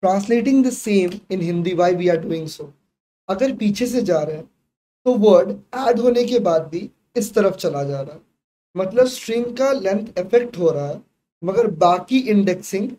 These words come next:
वहीं का वहीं रह रहा है, सिर्फ लास्ट वाला अफेक्ट हुआ है। Okay? This is what we are doing। See, suppose if we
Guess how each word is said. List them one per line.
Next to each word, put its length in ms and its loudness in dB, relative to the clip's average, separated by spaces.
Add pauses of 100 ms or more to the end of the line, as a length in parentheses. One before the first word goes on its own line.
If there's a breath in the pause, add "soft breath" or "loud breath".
(240)
वहीं 280 4
का 140 6
वहीं 300 2
रह 200 -4
रहा 160 -14
है, 80 -16 (500)
सिर्फ 160 -4
लास्ट 340 2
वाला 220 4
अफेक्ट 340 -6
हुआ 160 -8
है। 120 -10 (460)
Okay? 200 -2 (560)
This 120 4
is 160 0
what 140 2
we 220 0
are 100 -6
doing। 180 -10 (320)
See, 340 -2 (340)
suppose 640 0 (140)
if 80 -6 (120)
we 260 -4